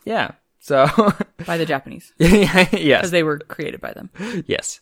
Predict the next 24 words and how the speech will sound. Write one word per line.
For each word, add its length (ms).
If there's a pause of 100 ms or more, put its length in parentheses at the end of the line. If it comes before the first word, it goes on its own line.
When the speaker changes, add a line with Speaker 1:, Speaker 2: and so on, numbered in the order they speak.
(140)
Speaker 1:
So 140
yeah, 260
like 200
I 60
said 160
earlier, 340
they 380 (220)
saw 240
Pokemon 540
as 440
a 120
recruitment 540
tool 260
for, 400 (280)
oh, 100
I 60
didn't 140
say 100
this 140
part, 240
th-, 140
but 100
they 160
saw 460